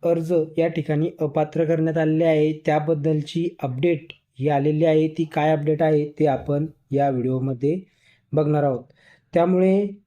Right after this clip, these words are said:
हा व्हिडिओ पूर्ण बघा. आणि चॅनलवर जर तुम्ही पहिल्यांदा आले असाल तर चॅनलला सबस्क्राईब करा, कारण असेच नवनवीन अपडेट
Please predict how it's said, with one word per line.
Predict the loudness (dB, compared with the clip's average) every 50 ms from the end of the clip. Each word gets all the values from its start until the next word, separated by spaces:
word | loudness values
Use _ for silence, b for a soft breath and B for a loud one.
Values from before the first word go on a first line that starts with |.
| _ _ _ _ _
हा | -6 -2 0
व्हिडिओ | 2 2 2 2 2 2
पूर्ण | 0 -2 -2 0 0 2 2 2
बघा. | 2 2 2 4 2 2 0 -2 -6 -12 _ _ _ -4
आणि | -2 0 0 2 0 0 -2 -4 -2 -2
चॅनलवर | 0 0 2 0 2 2 2 2 2
जर | 2 2 0 0 0
तुम्ही | -2 -2 -2 0 0 0
पहिल्यांदा | -2 -2 -2 -2 0 0 0 0 0 0 0 0
आले | 0 0 2 0
असाल | 0 0 0 -2 -2 -2 -2
तर | -6 -12 _ -6 -4 -4
चॅनलला | -4 -4 -4 -4 -2 -2 0 -2 -2
सबस्क्राईब | -4 -4 -8 -8 -8 -4 -2 -2 -2 -2
करा, | -2 -6 -4 -4 -4 -4 -6
कारण | -8 -6 -6 -4 -4 -2 -4 -4
असेच | -6 -4 -4 -4 -4 -2
नवनवीन | -2 -2 -2 -2 -2 -2 -2
अपडेट | -2 -2 -2 -2 -4 -4 -6 -6